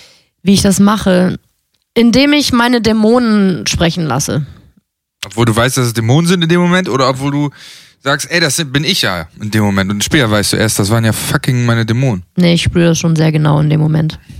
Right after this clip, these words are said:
Speaker 1: Also ich
Speaker 2: Und b-, verdrängst du's dann? Also ver-, sagst du, obwohl du spürst, dass es Dämonen sind, sagst du, das sind die lieben Engel?
Speaker 1: Nee, gar nicht.
Speaker 2: Ach so, das, okay.
Speaker 1: Also ich lass mich da richtig, richtig reinreißen und bin da in einem ganz geilen,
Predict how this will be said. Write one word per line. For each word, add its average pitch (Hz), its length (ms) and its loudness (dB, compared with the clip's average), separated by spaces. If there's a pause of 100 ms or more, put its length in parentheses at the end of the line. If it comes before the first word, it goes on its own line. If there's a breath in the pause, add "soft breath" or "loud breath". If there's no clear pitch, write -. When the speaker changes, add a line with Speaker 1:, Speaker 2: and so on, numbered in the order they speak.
(120)
Speaker 1:
Also 170 180 2
ich - 220 0
Speaker 2:
Und 139 180 2
b-, 123 160 2
verdrängst 120 440 0
du's 190 120 -4
dann? 196 240 -2 (840)
Also 110 160 -2
ver-, 120 100 -2 (120)
sagst 120 320 -2
du, 120 200 -8 (460)
obwohl 113 240 0
du 117 80 -12
spürst, 123 300 -6
dass 117 60 0
es 104 40 -4
Dämonen 120 320 2
sind, 117 100 0
sagst 113 220 -2
du, - 20 -2
das 107 80 0
sind 110 160 -2
die 110 80 -2
lieben 107 220 0
Engel? 170 340 0 (600)
Speaker 1:
Nee, 190 280 2
gar 175 220 0
nicht. 165 240 -2
Speaker 2:
Ach 110 100 -2
so, 104 160 -10
das, 98 140 -16
okay. 95 360 -20 (140)
Speaker 1:
Also 185 200 2
ich 185 140 2
lass 190 200 0
mich 196 140 0
da 196 140 0
richtig, 196 500 0 (380)
richtig 190 460 -2
reinreißen 220 1200 0
und 202 300 0
bin 214 180 2
da 208 160 2
in 196 140 0
einem 190 180 0
ganz 202 300 -4
geilen, 220 500 -2